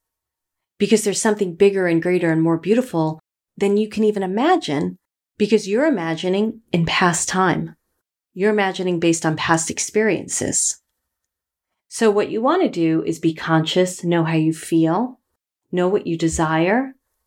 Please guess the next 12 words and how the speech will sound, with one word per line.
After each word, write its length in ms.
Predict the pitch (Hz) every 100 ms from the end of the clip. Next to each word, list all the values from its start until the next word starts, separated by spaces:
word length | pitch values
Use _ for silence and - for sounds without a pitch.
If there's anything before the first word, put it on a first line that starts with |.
| _ _ _ _ _ _ _ _ _
start 340 | - - 175 -
heading 400 | - 190 175 180
towards 460 | 190 180 190 -
it, 240 | 277 294 -
making 460 | 175 175 175 170 160
good 380 | - 190 202 196
choices, 720 | - - 170 180 - 220 220
taking 420 | - 175 170 185
you 100 | 180
to 120 | 170
that 160 | 180 175
destination, 880 | 170 165 - 175 170 170 220 240